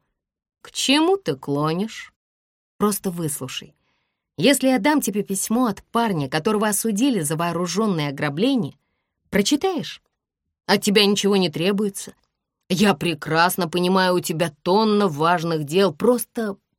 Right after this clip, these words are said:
прочитай. И если сможешь, набросай список вопросов, ладно? Откуда у тебя письмо? Долгая история. Поверь, это важно. Иначе я бы тебя не просила.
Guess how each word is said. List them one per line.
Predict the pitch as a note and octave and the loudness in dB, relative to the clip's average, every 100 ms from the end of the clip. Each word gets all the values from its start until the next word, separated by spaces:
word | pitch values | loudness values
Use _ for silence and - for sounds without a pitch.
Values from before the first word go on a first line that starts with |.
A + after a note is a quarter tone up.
| _ | _
прочитай. | A#3+ A#3 C4 B3+ A3+ F#3 C#3+ _ _ _ _ _ _ | -4 -4 -6 -6 -4 -6 -6 _ _ _ _ _ _
И | F3+ | 2
если | B3+ C#4 C#4+ | 2 2 -2
сможешь, | - D4 G4 G3 C#3+ - | 0 2 4 2 -4 -4
набросай | G3 D4+ - G#4+ | -2 -2 0 0
список | G4+ - C4+ G#3+ - | 0 -4 -4 -4 -6
вопросов, | F3 - C3+ - B2+ | -8 -6 -10 -10 -4
ладно? | A3+ C4+ G3 - _ _ _ _ _ _ _ | 0 0 -2 -8 _ _ _ _ _ _ _
Откуда | D4+ G4+ D#4+ F#3+ | -2 0 2 2
у | D#3+ | 0
тебя | C#3+ C#3 | -2 -6
письмо? | C3+ D3 - C#3+ - _ _ _ _ _ _ _ | -6 -10 -10 -12 -16 _ _ _ _ _ _ _
Долгая | - F#3+ D#4 C#4 | 0 2 2 -2
история. | D4 - E3 D#3+ - _ _ _ | -4 -8 -10 -10 -16 _ _ _
Поверь, | - G3 D3+ | 2 2 2
это | D#3 G3+ | 0 0
важно. | F3 F3+ C#3+ C3+ C3 _ _ _ - | 0 -2 -4 -8 -16 _ _ _ 0
Иначе | G#3 G#3 G3+ | 4 4 2
я | F3+ A3 | 0 0
бы | F3 | -2
тебя | D3+ C#3+ | -4 -4
не | C#3+ D3 | -4 -4
просила. | D#3 D3 - C#3 | -6 -6 -6 -6